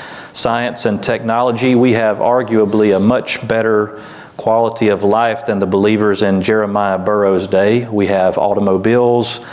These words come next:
and smartphones and air conditioning and Chick-fil-A, just to name a few examples.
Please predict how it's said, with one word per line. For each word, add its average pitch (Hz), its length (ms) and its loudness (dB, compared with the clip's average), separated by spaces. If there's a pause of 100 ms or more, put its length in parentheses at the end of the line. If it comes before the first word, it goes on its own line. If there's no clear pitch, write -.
(400)
and 92 240 -2
smartphones 113 920 0
and 98 120 -2
air 110 180 0
conditioning 107 680 0
and 92 140 0
Chick-fil-A, 101 840 0
just - 300 -2
to 110 60 0
name 101 260 0
a 92 80 0
few 101 220 2
examples. 104 760 -2